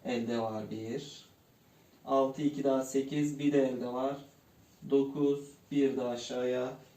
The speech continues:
Bin dokuz yüz yirmi beş metre kareymiş tarlanın alanı.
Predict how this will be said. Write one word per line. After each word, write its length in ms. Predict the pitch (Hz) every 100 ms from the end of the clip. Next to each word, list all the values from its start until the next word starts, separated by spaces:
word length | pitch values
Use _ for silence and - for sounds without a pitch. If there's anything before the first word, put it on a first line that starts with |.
| -
Bin 240 | 147 156
dokuz 480 | 156 156 170 165 156
yüz 240 | 160 151 151
yirmi 360 | 151 151 151
beş 520 | 151 151 151 - - - _ _ _ -
metre 640 | 131 135 131 - 135 131
kareymiş 920 | - 127 127 123 120 120 123 - -
tarlanın 680 | - 131 131 120 117 120 131 - - _ _
alanı. 400 | 131 120 113 104